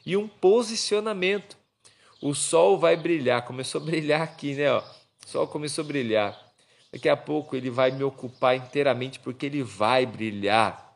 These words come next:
Deixa eu dizer algo pra você. Você precisa permitir esse sol raiar sobre você. E aí existe o fator busca.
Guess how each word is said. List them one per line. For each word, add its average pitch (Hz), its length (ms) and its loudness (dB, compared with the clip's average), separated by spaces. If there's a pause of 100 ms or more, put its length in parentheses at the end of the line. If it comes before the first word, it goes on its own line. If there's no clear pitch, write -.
(400)
Deixa 131 200 -2
eu 147 40 0
dizer 131 440 4
algo 127 360 8
pra 117 200 2
você. 110 480 -2 (280)
Você 147 240 -2
precisa 143 760 0
permitir 117 640 -4
esse 110 240 -6
sol 117 260 0
raiar 113 640 2
sobre 107 320 -8
você. 98 460 -8 (640)
E 139 100 4
aí 147 180 6
existe 156 360 -2
o - 20 -10
fator 151 460 -2
busca. 160 840 -8